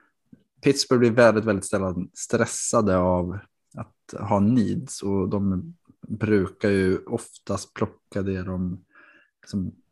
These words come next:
de positioner de värderar högst. Och, men nu är det första gången på, vad är det, tjugo år nästan som de inte har en given första Q B, så att man vet ju inte riktigt vad de gör. Men jag i det här läget hade nog gått på att stärka upp secondaryt.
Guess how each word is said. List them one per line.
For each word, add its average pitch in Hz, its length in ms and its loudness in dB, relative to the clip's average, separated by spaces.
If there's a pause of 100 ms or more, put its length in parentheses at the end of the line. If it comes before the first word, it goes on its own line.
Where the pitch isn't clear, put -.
(1300)
de 107 180 2
positioner 107 400 0
de 107 160 4
värderar 107 420 4
högst. - 380 -4
Och, 101 140 -2
men 110 160 2
nu 117 200 6
är 127 160 6
det 120 60 2
första 98 300 0
gången 95 360 -2
på, 92 240 -2
vad 95 140 -4
är 98 40 -2
det, 90 60 -6
tjugo 95 440 -2
år 107 120 -2
nästan 90 340 -4
som 92 280 -2 (300)
de 92 60 -6
inte 90 180 -4
har 107 260 2
en 90 180 -2
given 90 380 -4
första 98 280 -6
Q 120 240 -2
B, 101 100 -6
så 107 80 -8
att 113 80 -10
man 110 140 2
vet 131 200 2
ju 92 40 -2
inte 87 120 -4
riktigt 92 260 -6
vad 95 180 2
de 110 120 2
gör. 104 300 0 (400)
Men 107 140 2
jag 127 300 6
i - 20 2
det 98 100 2
här 95 140 2
läget 92 320 0
hade 92 200 -4
nog 92 320 -6
gått - 480 -4
på 92 280 0
att 92 200 -2
stärka 87 380 -2
upp - 100 -10
secondaryt. 90 880 -4